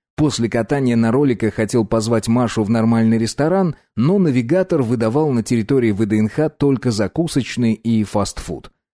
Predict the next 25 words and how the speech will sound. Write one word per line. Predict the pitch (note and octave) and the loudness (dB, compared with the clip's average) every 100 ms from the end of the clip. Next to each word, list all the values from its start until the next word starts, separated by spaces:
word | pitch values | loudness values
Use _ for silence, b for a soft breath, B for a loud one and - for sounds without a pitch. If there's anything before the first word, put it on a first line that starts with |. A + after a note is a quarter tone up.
| _ | _
Не | A2+ C3+ | -2 0
в | A2+ | 0
вареничную | B2 B2 C3+ C3+ A#2+ - A#2 A2 | 0 2 2 0 -2 0 0 0
же | A2 | -2
с | G#2+ | -2
ней | A#2 G#2+ G2+ | 0 0 0
идти. | - E2+ - _ _ - | -6 -10 -12 _ _ -6
В | A2 G3 | -2 0
итоге | C4 F#3+ | 0 0
Маша | C3+ D#3+ E3+ C3+ G#2 b | 0 0 0 -2 -4 b
уговорила | B2+ B2 B2+ C3 A2+ | -2 0 0 2 2
меня | G#2 G#2+ G#2+ | 2 2 2
взять | G2+ A#2 - | 0 -2 -2
чебуреки | - A#2 B2 A2 G2 G#2+ | -2 0 2 0 0 -4
и | |
пончики, | G#2 F#3+ G3 - D3 C#3 B _ | -2 0 0 -2 -2 -4 B _
и | D#3+ | 0
мы | E3+ G#3+ - | 2 2 0
устроились | C#3+ - - D3 C3 A2 - | -6 -4 0 2 2 0 0
на | G#2+ G2+ | -2 2
лавочке | B2+ C3 G#2+ - | 2 0 -2 -2
у | G#2 | -2
фонтана | - G2 F#2+ D3 D3+ A2 | 0 -4 -2 -2 0 -2
«Дружба | A2+ A2+ G2+ A2+ | -2 -2 0 0
народов», | B2 C3 G2 E2 | 0 0 -2 -4